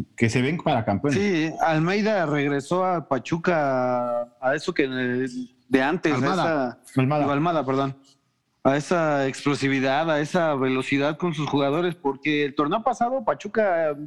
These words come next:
Speaker 2: creo
Speaker 3: Era
Speaker 2: que
Speaker 3: una
Speaker 2: ni al
Speaker 3: broma.
Speaker 2: repechaje, sí, ni
Speaker 3: Sí,
Speaker 2: habían
Speaker 3: no, era una
Speaker 2: entrado.
Speaker 3: broma. <clears throat> Pero le
Speaker 2: Pues
Speaker 3: está sacando provecho otra vez a Víctor Guzmán, que espero que mantenga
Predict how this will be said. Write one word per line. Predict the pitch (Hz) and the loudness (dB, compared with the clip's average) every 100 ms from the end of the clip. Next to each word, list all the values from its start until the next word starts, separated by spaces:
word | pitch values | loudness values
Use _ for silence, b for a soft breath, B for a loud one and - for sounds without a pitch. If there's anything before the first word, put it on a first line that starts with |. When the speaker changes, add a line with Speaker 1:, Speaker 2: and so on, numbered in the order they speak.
| - _ b b b _ | -16 _ b b b _
Speaker 2:
creo | 139 - | 0 2
Speaker 3:
Era | |
Speaker 2:
que | 165 | 2
Speaker 3:
una | 165 | 2
Speaker 2:
ni | |
al | 151 | 2
Speaker 3:
broma. | 143 131 | 0 0
Speaker 2:
repechaje, | 147 - 214 - 247 220 | -2 0 -2 0 0 0
sí, | 196 247 | 0 0
ni | 294 269 214 | 0 0 0
Speaker 3:
Sí, | 160 | 0
Speaker 2:
habían | 156 208 | 2 0
Speaker 3:
no, | 226 | 0
era | |
una | 160 | 2
Speaker 2:
entrado. | - 240 | 0 0
Speaker 3:
broma. | 233 143 151 - _ _ - _ _ - | 0 0 -2 -8 _ _ -20 _ _ 0
<clears throat> | - 160 | 0 0
Pero | 151 123 123 | 2 2 2
le | 131 131 | 2 0
Speaker 2:
Pues | 135 | 0
Speaker 3:
está | 151 | -2
sacando | - 139 156 156 | 0 0 0 0
provecho | 147 117 123 160 | 0 -2 0 0
otra | 127 113 | 0 0
vez | 120 123 | 0 0
a | 127 | 0
Víctor | 120 - 139 | 0 0 0
Guzmán, | 117 107 131 196 | 0 0 0 0
que | 196 | 0
espero | 131 - 202 233 214 | -4 -2 0 0 0
que | 190 | 0
mantenga | 131 113 107 156 170 160 | 0 -2 -2 -2 -2 -2